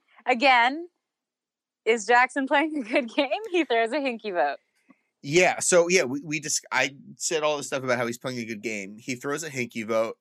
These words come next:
Speaker 2: and, um, the, the episode ends. We can talk about the hinky vote fallout in the feeds portion.
Speaker 1: Yeah.
Speaker 2: Um, so,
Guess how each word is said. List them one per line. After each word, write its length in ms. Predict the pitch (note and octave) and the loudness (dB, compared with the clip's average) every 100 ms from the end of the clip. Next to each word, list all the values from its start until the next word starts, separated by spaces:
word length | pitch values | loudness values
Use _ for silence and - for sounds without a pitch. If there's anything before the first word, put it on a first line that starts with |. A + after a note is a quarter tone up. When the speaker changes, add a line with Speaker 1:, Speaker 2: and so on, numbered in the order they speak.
| - | -6
Speaker 2:
and, 440 | A2 A2 A2 G#2+ - - _ _ _ _ _ - | -2 0 -2 -8 -12 -16 _ _ _ _ _ -6
um, 480 | A#2 A2 G#2+ F#2 - _ _ - | -2 -2 -4 -10 -18 _ _ -16
the, 200 | B2+ C3 | -10 -2
the 100 | C#3 | 0
episode 420 | C3+ C3+ C#3+ A#2+ | 0 -2 -2 2
ends. 680 | A2+ A#2 A#2+ A#2 A2 - - _ _ _ _ _ _ - | 2 2 0 -6 -6 -8 -10 _ _ _ _ _ _ -6
We 160 | E3+ | -2
can 80 | F#3 | 0
talk 220 | F#3 D#3+ | 2 2
about 260 | C#3+ B2+ B2 | 2 0 0
the 180 | B2 - _ _ _ - | -4 -6 _ _ _ -20
hinky 460 | - B2+ A2+ B2 A2 | -10 -10 -4 -4 -2
vote 240 | A2+ - | -6 -8
fallout 580 | - A2 A2+ F#2+ E2+ - _ A#2 | -4 -2 0 0 -2 -6 _ -12
in 120 | G2+ | -12
the 80 | D#2+ | -10
feeds 480 | G#2+ A2 F2+ - - _ _ | -8 -8 -6 -8 -8 _ _
portion. 640 | - G2 F#2 E2+ D2+ C#2+ - | -6 -6 -4 -8 -10 -14 -6
Speaker 1:
Yeah. 260 | G3 F3 - - | 0 0 0 -4
Speaker 2:
Um, 400 | G2+ F#2 F2 D#2 - _ _ _ _ _ _ _ _ _ _ _ _ _ _ _ _ _ _ _ _ - | -2 -2 -4 -10 -16 _ _ _ _ _ _ _ _ _ _ _ _ _ _ _ _ _ _ _ _ -6
so, 500 | C#3 A#2+ A#2+ A#2+ | 0 4 4 2